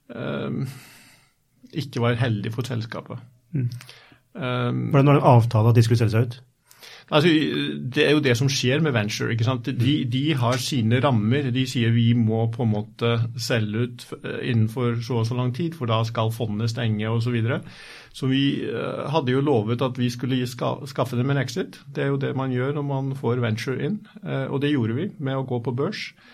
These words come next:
Speaker 1: Ehm, men som sagt, vi endte da, i-, ikke da med at det er folk som kjøpte seg inn, men folk som da overtok aksjer fra det ene venture-selskapet.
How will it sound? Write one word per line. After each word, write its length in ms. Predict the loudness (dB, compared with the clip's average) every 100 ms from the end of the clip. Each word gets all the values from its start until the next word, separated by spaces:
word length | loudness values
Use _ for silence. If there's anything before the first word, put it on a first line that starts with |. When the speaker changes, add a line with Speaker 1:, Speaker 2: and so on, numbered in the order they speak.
| -20 -20 _ -10
Speaker 1:
Ehm, 480 | -4 -2 -2 -2 -4
men 200 | 0 0
som 120 | 2 2
sagt, 180 | 0
vi 80 | 0
endte 260 | -2 -2 -2
da, 200 | 0 -2 -4
i-, 220 | -4 -4 -6 -4
ikke 320 | -4 0 2
da 140 | 4 4
med 160 | 4
at 140 | 2 2
det 100 | 2
er 60 |
folk 220 | 2 -2 -2
som 140 | -4
kjøpte 400 | -4 -4 -2 -4
seg 160 | 0 0 0
inn, 40 |
men 200 | -2 -2
folk 280 | -2 -4 -4
som 200 | -4 -2
da 120 | 0
overtok 640 | 2 2 2 -2 -6 -6 -6
aksjer 380 | -8 -8 -8 -8
fra 220 | -6 -6
det 160 | -4 -4
ene 200 | -4 -2
venture-selskapet. 800 | -4 -4 -8 -10 -10 -10 -10